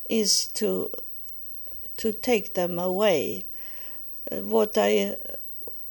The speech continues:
what wrong I did yesterday, it, it was when I've, when I go to sleep, I didn't talk s-,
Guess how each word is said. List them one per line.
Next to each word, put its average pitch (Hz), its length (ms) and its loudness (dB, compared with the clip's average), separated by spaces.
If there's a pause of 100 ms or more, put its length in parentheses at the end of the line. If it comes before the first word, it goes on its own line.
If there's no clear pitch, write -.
what 220 480 2
wrong 247 500 6
I 196 300 0
did 226 380 4
yesterday, 185 1040 -2 (760)
it, 214 240 0
it 202 360 -2
was 214 320 2
when 214 240 0
I've, 196 360 0 (720)
when 226 280 4 (200)
I 196 480 2 (840)
go 214 220 8
to 208 280 0
sleep, 214 640 0 (1040)
I 226 220 4
didn't 220 500 0 (280)
talk 254 300 4
s-, - 300 -4